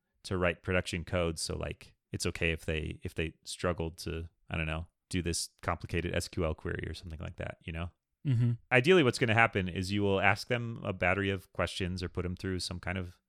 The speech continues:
Speaker 1: process, and you'll come out with some opinion about what they are good at technically and where their strengths and weaknesses are.
Speaker 2: Yeah.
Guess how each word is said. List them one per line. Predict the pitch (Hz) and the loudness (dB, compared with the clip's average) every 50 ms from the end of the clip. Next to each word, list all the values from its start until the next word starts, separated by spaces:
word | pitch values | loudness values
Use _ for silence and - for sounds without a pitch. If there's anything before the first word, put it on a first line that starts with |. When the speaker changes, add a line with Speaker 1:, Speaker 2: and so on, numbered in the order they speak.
| _ _ _ _ _ _ _ _ _ _ _ _ _ - | _ _ _ _ _ _ _ _ _ _ _ _ _ 0
Speaker 1:
process, | - 92 90 - - 90 90 95 - - - - | 2 2 2 4 4 2 2 2 0 -4 -6 -2
and | - 92 90 | -2 0 2
you'll | 95 90 | 4 2
come | - - - 110 | 2 2 2 4
out | 110 107 101 | 4 4 4
with | 101 - | 2 0
some | - 113 107 | 0 0 0
opinion | 104 95 - 110 104 104 104 | 0 0 0 0 0 0 0
about | 104 95 92 90 82 | 2 2 2 2 2
what | 90 95 98 - - | 2 0 0 2 2
they | - 98 | 2 2
are | 92 | 2
good | 90 85 92 87 | 2 2 0 0
at | 85 80 - | 0 -2 2
technically | - 127 123 - 98 90 - 87 78 78 87 104 | 2 2 2 2 -2 -4 -4 -2 -4 -4 -4 -6
and | 101 87 | -4 -2
where | 90 87 82 | -2 0 0
their | 85 | -2
strengths | 80 - - 90 85 - - | -4 -2 -4 -4 -4 -6 -6
and | 92 82 | -6 -6
weaknesses | 87 87 - - - - 82 76 80 | -6 -6 -8 -10 -12 -10 -10 -8 -6
are. | 78 78 78 - - | -6 -6 -6 -6 -4
Speaker 2:
Yeah. | - 127 117 110 | -2 0 0 0